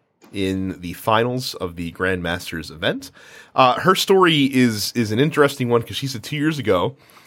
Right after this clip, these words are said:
uh, she was waiting in line for signups at a Hearthstone event, and a fellow player told her that it wasn't a place for women.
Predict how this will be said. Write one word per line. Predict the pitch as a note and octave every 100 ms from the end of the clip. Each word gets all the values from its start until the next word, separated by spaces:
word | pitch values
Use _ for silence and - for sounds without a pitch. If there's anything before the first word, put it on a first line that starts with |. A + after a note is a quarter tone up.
| -
uh, | G#2 F#2+
she | - C3
was | G#2
waiting | A#2 C#3+ C#3
in | A2
line | F#2+ A2+ A#2
for | G2+ -
signups | - C#3 C#3+ A2 G2+
at |
a |
Hearthstone | F#2+ G#2+ - G2
event, | F#2 G2 - - -
and | A2
a | G#2
fellow | - E3+ E3
player | F#3 F3+ D3
told | - F#3+ A3+
her | C3 G#2+
that | A2 G2+
it | F#2+
wasn't | B2 E3 G#3+
a | D#3
place | - D3+ C#3+ -
for | - B2+
women. | A2+ C#3 F3 C#2+